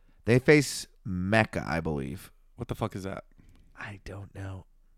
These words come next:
Speaker 2: Okay.
Speaker 1: Mecca is their
Speaker 2: <clears throat>
Speaker 1: holy city. Jerusalem's a holy city too, but it's not the holy c-, it might be the holy city. I'm too dumb to know.
Speaker 2: <laughs> I like the, just the concept of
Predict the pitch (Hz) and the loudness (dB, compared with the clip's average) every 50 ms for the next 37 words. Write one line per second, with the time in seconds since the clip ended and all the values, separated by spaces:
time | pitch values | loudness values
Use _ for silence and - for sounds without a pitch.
0 | _ _ _ _ _ _ _ _ - - 101 101 - - - - - - - - | _ _ _ _ _ _ _ _ -6 -4 -4 -4 -4 -8 -12 -12 -14 -18 -18 -20
1 | - - - - - - 127 143 151 165 - 196 180 175 175 175 175 - - 151 | -20 -20 -20 -20 -6 2 6 6 6 8 8 10 10 12 12 10 8 8 6 6
2 | 151 135 113 - 127 131 143 139 135 139 135 139 143 135 - - 135 123 131 127 | 6 6 8 8 10 12 12 12 12 10 10 8 6 4 2 2 2 2 2 0
3 | 123 - _ - 123 139 147 180 226 226 - 247 240 226 196 202 165 175 175 175 | -2 -6 _ 0 4 8 12 12 12 10 10 6 6 6 8 8 10 10 10 10
4 | 165 - - 170 147 143 123 - - - 151 147 135 120 110 104 107 104 - - | 8 6 4 0 0 0 -2 -2 0 4 6 8 8 8 8 6 4 2 0 0
5 | 117 123 120 120 113 - - _ - - - - - 104 98 90 90 101 107 110 | 0 2 2 2 2 -2 -6 _ -20 -20 -20 -20 -20 -18 -18 -8 -2 0 2 4
6 | 120 131 143 147 156 147 147 147 151 - - - 127 123 113 107 117 135 - 85 | 6 6 6 6 6 6 4 4 2 -2 -4 -4 -4 -2 0 0 0 0 0 0
7 | 123 131 135 135 143 139 143 143 143 139 139 135 127 - 131 131 139 135 - - | 0 2 2 4 4 4 4 2 2 2 0 -2 -2 -2 -4 -2 -4 -4 -4 -4
8 | 120 127 - - 151 135 - 113 107 107 104 - 113 98 101 104 101 95 - _ | -6 -4 -2 -2 -2 -2 -2 -6 -8 -8 -8 -10 -10 -8 -6 -6 -6 -8 -10 _
9 | _ _ - - - - - _ - _ - - - - - - - - - - | _ _ -20 -20 -20 -20 -20 _ -20 _ -20 -20 -20 -20 -20 -20 -20 -20 -20 -20
10 | - - - - - - - - - - - - - _ _ _ _ - - _ | -20 -20 -20 -20 -20 -20 -20 -20 -20 -20 -20 -20 -20 _ _ _ _ -20 -20 _
11 | _ _ - - - - - _ _ - - - - - - - - - - - | _ _ -20 -20 -20 -20 -20 _ _ -4 -2 0 0 0 -2 -6 -12 -16 -18 -20
12 | - _ _ - - - - - - - - 139 196 208 - 185 143 - 175 - | -20 _ _ -20 -20 -20 -20 -20 -14 -8 -4 -2 -2 -2 -2 -4 -4 -4 -4 -2
13 | - - 139 - - 131 139 170 185 - 196 185 - - 139 123 117 101 92 - | 0 -2 -2 0 2 2 4 4 4 6 4 2 2 4 2 2 2 2 0 -6